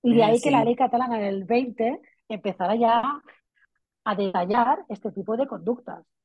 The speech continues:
Speaker 2: Guau,
Speaker 1: Y luego vino
Speaker 2: qué
Speaker 1: ya
Speaker 2: bien.
Speaker 1: la del veintidós, que es la española,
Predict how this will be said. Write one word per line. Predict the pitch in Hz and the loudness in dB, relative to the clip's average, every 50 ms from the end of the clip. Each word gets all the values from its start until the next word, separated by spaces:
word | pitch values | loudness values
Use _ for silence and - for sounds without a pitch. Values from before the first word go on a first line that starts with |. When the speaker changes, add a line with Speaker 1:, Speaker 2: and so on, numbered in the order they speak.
| _ _ _ _ _ _ _ _ _ _ _ _ _ _ _ _ _ _ | _ _ _ _ _ _ _ _ _ _ _ _ _ _ _ _ _ _
Speaker 2:
Guau, | 156 135 139 - | 0 2 4 6
Speaker 1:
Y | 220 | 4
luego | 220 220 247 233 | 6 4 2 2
vino | 254 254 254 247 | 0 0 0 2
Speaker 2:
qué | 240 | 4
Speaker 1:
ya | 262 269 - | 4 4 4
Speaker 2:
bien. | 175 170 160 151 135 135 143 151 - | 4 2 0 0 -2 -4 -6 -10 -10
Speaker 1:
la | 208 190 180 | -10 -10 -8
del | 165 185 190 180 | -8 -8 -8 -6
veintidós, | 208 202 180 - 202 190 208 226 226 247 285 302 - - _ | -8 -8 -6 -6 -6 -2 0 2 2 2 0 -2 -6 -14 _
que | - 196 | -10 -6
es | 180 | -4
la | 190 | -4
española, | 196 - _ 208 180 160 151 143 156 196 | -4 -4 _ -8 -8 -8 -10 -12 -12 -12